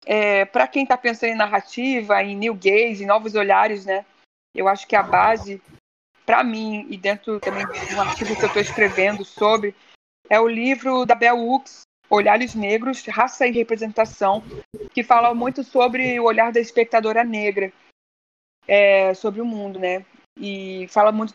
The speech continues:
de, também de representação, fala de branquitude. Eu acho que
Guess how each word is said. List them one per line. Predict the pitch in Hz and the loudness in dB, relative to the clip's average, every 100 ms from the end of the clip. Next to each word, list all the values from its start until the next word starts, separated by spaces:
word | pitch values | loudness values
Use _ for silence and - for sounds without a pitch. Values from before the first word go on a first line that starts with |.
| _ | _
de, | - | -2
também | 208 202 | -2 -2
de | 202 | -6
representação, | 202 208 208 202 - 196 190 202 185 180 - - - | -6 -6 -6 -10 -8 -4 0 0 -2 -8 -16 -14 -2
fala | 185 | 0
de | 185 | 0
branquitude. | 185 185 220 - 196 226 214 180 190 - _ _ _ _ _ _ _ _ | -6 -6 -8 -10 -8 -6 -6 -8 -12 -14 _ _ _ _ _ _ _ _
Eu | 202 208 | 2 2
acho | 226 - | 2 -2
que | 240 233 226 220 208 | -4 -2 0 0 0